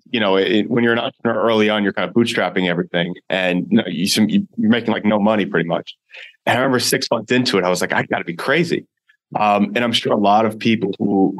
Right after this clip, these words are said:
who are, are starting on the journey to entrepreneurship at some point or another probably think, "I must be crazy." But I think if you persevere through it,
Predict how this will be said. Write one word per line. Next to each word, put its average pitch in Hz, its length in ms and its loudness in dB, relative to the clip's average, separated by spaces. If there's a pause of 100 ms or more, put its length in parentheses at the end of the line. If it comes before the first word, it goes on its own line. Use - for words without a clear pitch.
(120)
who 92 100 2
are, 90 280 0
are 85 200 0
starting 104 400 0
on 98 100 -8
the 92 60 -8
journey 95 340 0
to 92 100 -4
entrepreneurship 92 680 -4 (420)
at - 100 -12
some 170 220 0
point 135 260 0
or 101 80 2
another 110 320 2
probably 110 300 -2
think, 104 260 -4 (380)
"I 123 80 -2
must 117 180 0
be 107 100 -6
crazy." 120 460 -6 (480)
But 117 80 -2
I 107 80 0
think 113 160 -2
if 110 80 -4
you 95 80 0
persevere 104 560 0
through 104 380 -2
it, 87 160 -8